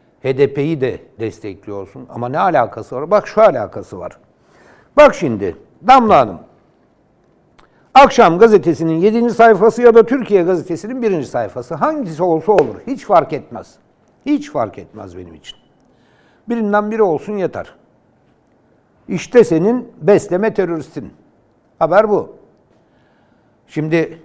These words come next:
Türkiye'de H D P ile kol kola olacaksın. Fransa'da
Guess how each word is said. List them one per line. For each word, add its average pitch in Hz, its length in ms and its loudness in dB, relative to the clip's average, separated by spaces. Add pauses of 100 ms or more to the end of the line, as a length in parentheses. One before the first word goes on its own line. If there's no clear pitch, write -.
Türkiye'de 156 580 -2
H 139 120 -2
D 156 140 0
P 196 120 2
ile 180 160 0
kol 220 200 4
kola 226 220 4
olacaksın. 214 540 -2 (1080)
Fransa'da 175 680 2